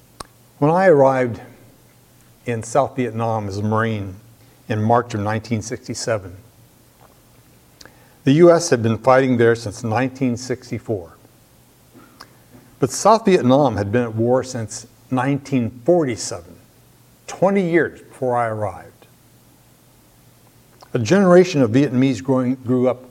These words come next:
only knowing war. Can you imagine that? Your land had been ravaged with one battle after another over twenty years.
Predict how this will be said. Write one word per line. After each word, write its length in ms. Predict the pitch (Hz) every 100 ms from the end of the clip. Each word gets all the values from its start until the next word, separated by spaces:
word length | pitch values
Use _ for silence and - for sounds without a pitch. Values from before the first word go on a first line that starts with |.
| -
only 420 | 139 156 165 165 -
knowing 480 | 127 120 120 120 110
war. 400 | 113 107 92 85 - _ _ _ _ _ _ _ _ -
Can 140 | 131
you 80 | 127
imagine 460 | 123 139 135 151
that? 240 | 143 147 156 _ _ _ _ _ _ _ _ _ _ _ _ _ -
Your 140 | 131
land 480 | 117 131 156 170 160
had 200 | 117 117
been 160 | 113 107
ravaged 680 | 113 131 139 143 131 - - _ _ _ _ _ _ _ _ _ _ _ -
with 180 | 110 120
one 640 | 113 117 139 151 156 127 - _ _ _
battle 540 | 110 117 131 135 131 135
after 240 | 107 -
another 420 | 107 107 110 127 123 - _ _ _ _ _ _ _ _ _ _
over 260 | 127 113 101
twenty 400 | - - 143 143
years. 600 | 127 123 98 107 104